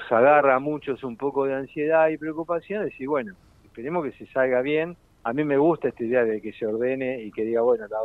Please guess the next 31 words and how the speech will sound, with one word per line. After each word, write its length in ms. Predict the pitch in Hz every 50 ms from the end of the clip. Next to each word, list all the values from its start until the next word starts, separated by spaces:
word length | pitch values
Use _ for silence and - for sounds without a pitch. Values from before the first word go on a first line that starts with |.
| 104 92
la 180 | - 107 107 117
última 300 | 131 127 120 120 120 113
palabra 360 | - 110 113 127 127 127 117
vos 100 | 110 113
dijiste 340 | 113 - 120 113 - - 107
hasta 160 | 95 - 110
que 120 | 98 107
el 60 | 104 104 107
Milei 280 | 117 120 127 135 131 120
no 120 | 123 123
lo 140 | 123 123 117
confirme, 320 | 123 - - 170 190 170
me 80 | 139 120
parece 240 | - 123 120 - -
perfecto, 540 | - - 98 - - 196 190 160 - - 95
tiene 260 | - - 165 165 139
que 120 | 123 113 -
ser 160 | - 123 120
así. 360 | 123 123 - 135 120 127 151 - _ _ _ _ _ _ _ _ - _ _ _ _ _ -
Y 140 | - 107
yo 160 | - - 226 214
creo 120 | 180 175
que 120 | 139 135
todos 280 | - - 165 170 170 151
deberíamos 400 | 135 123 120 127 135 135 127 113
ayudarlo 380 | - - 113 117 131 151 156 139
a 40 | 113
no 100 | 110 110
tirar 300 | 107 117 107 110 113 110
nombres, 280 | 110 117 117 113 113 - _
porque 200 | _ _ _ -